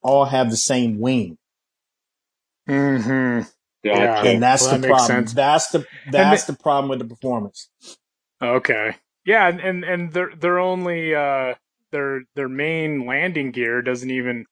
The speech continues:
Speaker 2: wouldn't even support, uh, a higher maximum takeoff weight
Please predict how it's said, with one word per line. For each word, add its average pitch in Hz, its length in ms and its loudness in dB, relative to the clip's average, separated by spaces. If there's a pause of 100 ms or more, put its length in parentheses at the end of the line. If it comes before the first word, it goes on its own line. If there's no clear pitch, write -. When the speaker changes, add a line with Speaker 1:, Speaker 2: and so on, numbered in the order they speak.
(160)
Speaker 2:
wouldn't 156 200 -2
even 135 200 -2
support, 147 680 -2 (920)
uh, 123 340 0 (100)
a 131 120 -4
higher 120 600 -2 (300)
maximum 123 500 -6
takeoff 113 480 -6
weight 110 280 -6